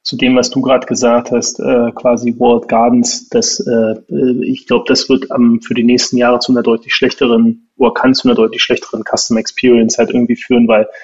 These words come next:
am, am, äh, quasi auf, aus Kundensicht meiner Meinung nach hast du, bist du immer in einem Hybrid, äh, Ökosystem. Ne, du hast halt irgendwie ein iPhone, halt irgendwie dein, ähm, Gmail-Konto und bestellst bei Amazon.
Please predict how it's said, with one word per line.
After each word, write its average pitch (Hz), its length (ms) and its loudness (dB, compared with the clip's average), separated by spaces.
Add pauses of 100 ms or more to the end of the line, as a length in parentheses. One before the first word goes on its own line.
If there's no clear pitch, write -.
(420)
am, 110 400 2 (140)
am, 113 340 2
äh, 110 300 2
quasi 113 560 -2
auf, - 280 -2
aus - 280 -2
Kundensicht 160 600 2
meiner 117 240 4
Meinung 113 280 2
nach 113 220 0 (640)
hast - 280 -2
du, 131 160 -2 (100)
bist - 240 -2
du 156 40 -2
immer 131 200 2
in 120 100 2
einem 113 140 -4
Hybrid, 135 640 -6
äh, 127 220 4 (160)
Ökosystem. 135 720 -2 (680)
Ne, 127 140 2
du 120 140 2
hast 113 180 0
halt 120 140 0
irgendwie 120 400 2
ein 117 200 4
iPhone, 131 600 0
halt 117 240 0
irgendwie 120 680 0
dein, 117 320 2
ähm, 120 580 -2
Gmail-Konto 127 840 2
und 123 220 -2
bestellst 123 380 -2
bei 113 100 2
Amazon. 127 560 0